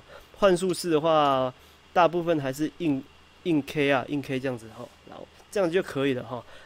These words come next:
然后再来右边这边，这个是变身的这个图示，那你就很简单，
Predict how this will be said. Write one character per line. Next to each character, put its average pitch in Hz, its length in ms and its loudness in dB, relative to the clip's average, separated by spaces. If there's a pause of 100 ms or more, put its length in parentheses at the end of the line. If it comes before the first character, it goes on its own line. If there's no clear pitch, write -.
然 190 100 4
后 220 60 6
再 226 100 6
来 185 180 8 (140)
右 202 160 4
边 180 160 2
这 185 100 -4
边， 180 240 -2 (320)
这 - 80 -6
个 156 120 0
是 165 160 0
变 156 280 4
身 147 160 0
的 139 120 0
这 147 100 -6
个 127 80 -4
图 113 220 -14
示， 113 200 -10 (300)
那 165 100 0
你 151 80 4
就 151 140 2
很 147 160 2
简 123 180 -2
单， 127 240 -4